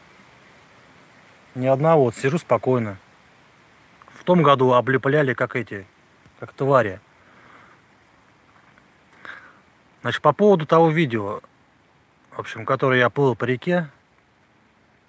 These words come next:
продолжения не будет, потому что, ну да, водоемов нету, это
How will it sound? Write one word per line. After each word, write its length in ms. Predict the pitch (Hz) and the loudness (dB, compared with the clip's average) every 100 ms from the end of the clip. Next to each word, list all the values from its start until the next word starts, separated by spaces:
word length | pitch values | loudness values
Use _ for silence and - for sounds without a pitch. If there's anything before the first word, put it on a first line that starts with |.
| _ _ _ _ _ - - | _ _ _ _ _ -20 -14
продолжения 500 | 110 139 139 147 147 | -2 2 4 4 2
не 80 | 143 | 2
будет, 340 | 180 156 110 | 2 2 2
потому 340 | - 120 123 131 | -2 -2 -2 -2
что, 420 | - 131 117 110 _ _ _ _ _ _ _ _ _ _ _ _ _ _ _ _ | -4 -2 -2 -4 _ _ _ _ _ _ _ _ _ _ _ _ _ _ _ _
ну 100 | 135 | -8
да, 160 | 147 143 | 2 4
водоемов 540 | 117 127 135 131 - | 4 2 0 -2 -4
нету, 300 | 131 110 | -4 -6
это 60 | - | -8